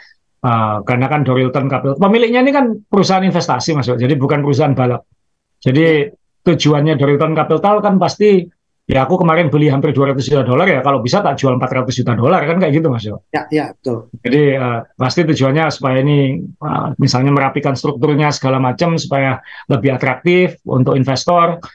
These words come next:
Speaker 1: untuk dijual, mungkin itu juga, eh, di sisi lain juga mungkin bisa strategi, eh, apa, partner strategis untuk Mercedes, eh, termasuk dalam hal politik, misalnya menolak Andretti, <laughs> kan ada, ada temen,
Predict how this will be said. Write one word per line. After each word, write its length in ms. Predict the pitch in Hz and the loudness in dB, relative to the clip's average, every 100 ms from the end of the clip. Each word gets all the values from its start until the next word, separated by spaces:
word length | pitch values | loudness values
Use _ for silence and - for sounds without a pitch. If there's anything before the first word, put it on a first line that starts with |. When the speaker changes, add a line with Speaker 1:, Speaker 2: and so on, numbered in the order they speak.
| _ _ _ | _ _ _
Speaker 1:
untuk 320 | 127 123 151 | 0 2 2
dijual, 640 | 120 123 131 151 156 156 147 | 0 2 4 4 4 2 0
mungkin 320 | 127 151 139 | -2 0 0
itu 80 | 135 | -2
juga, 560 | 123 101 147 156 - | -2 -2 0 0 -2
eh, 220 | 123 117 113 _ _ - | -6 -8 -8 _ _ 0
di 80 | 127 | 0
sisi 320 | 127 127 139 | 2 0 0
lain 240 | 135 147 | 2 0
juga 240 | 131 135 123 | 0 0 -2
mungkin 240 | 123 147 | 0 0
bisa 480 | 123 135 123 117 113 127 120 - _ _ - - _ - | 0 -2 -2 -2 -6 -12 -16 -16 _ _ -16 -16 _ -20
strategi, 640 | - - 139 127 139 151 139 | -14 -4 -2 0 -2 0 -2
eh, 80 | 151 | 0
apa, 320 | 139 139 - | 0 0 -2
partner 320 | 156 - - | -2 -2 -4
strategis 560 | 127 160 147 147 131 156 | -2 -2 0 0 0 0
untuk 400 | 139 147 - _ _ - - | 0 0 -2 _ _ -20 -4
Mercedes, 800 | 147 147 160 139 151 185 - - _ _ _ | 0 2 2 2 2 0 -4 -14 _ _ _
eh, 180 | 127 120 113 | -2 -2 -2
termasuk 400 | 139 139 - 165 | 0 0 2 2
dalam 240 | 139 139 | 2 2
hal 160 | 127 139 | 0 0
politik, 480 | 143 139 160 175 175 - - | 0 0 0 -2 -4 -20 -2
misalnya 400 | 120 120 127 147 | 0 2 2 2
menolak 480 | 139 135 139 143 - | 2 2 2 0 -4
Andretti, 640 | - 139 127 123 160 196 - - - - _ | -2 0 2 2 2 0 -2 -18 -20 -20 _
<laughs> 760 | 127 90 110 - 175 156 175 165 | 0 0 -4 -2 -2 0 -2 0
kan 220 | 175 170 - - - - | -2 -2 -8 -16 -16 -6
ada, 420 | 147 127 135 131 | -2 0 0 0
ada 200 | 135 131 139 | 0 0 0
temen, 500 | 143 151 175 202 | 2 2 2 0